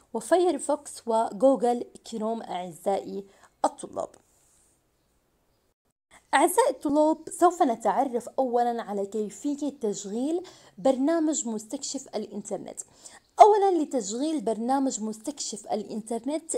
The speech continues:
ننقر نقر مزدوج على أيقونة مستكشف الإنترنت، هذه هي الأيقونة الموجودة على سطح المكتب. إذن لتشغيل مستكشف الإنترنت نقر ننقر نقراً مزدوجاً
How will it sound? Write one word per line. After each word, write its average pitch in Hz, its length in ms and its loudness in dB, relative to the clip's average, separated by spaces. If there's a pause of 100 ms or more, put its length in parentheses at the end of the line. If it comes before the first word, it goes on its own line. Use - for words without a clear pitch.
(140)
ننقر 254 520 2 (520)
نقر 262 400 2
مزدوج 226 640 0
على 302 480 0
أيقونة 302 580 -2 (460)
مستكشف 285 580 -4 (100)
الإنترنت، 247 1040 -2
هذه 208 380 -2
هي 226 300 0 (320)
الأيقونة 302 640 0
الموجودة 247 600 0
على 185 300 0
سطح - 460 -8
المكتب. - 520 -10 (300)
إذن 349 300 2 (320)
لتشغيل 262 500 0
مستكشف 214 640 -8
الإنترنت 247 760 -4
نقر 294 720 -2 (340)
ننقر 277 440 2
نقراً 240 360 -2
مزدوجاً 294 720 0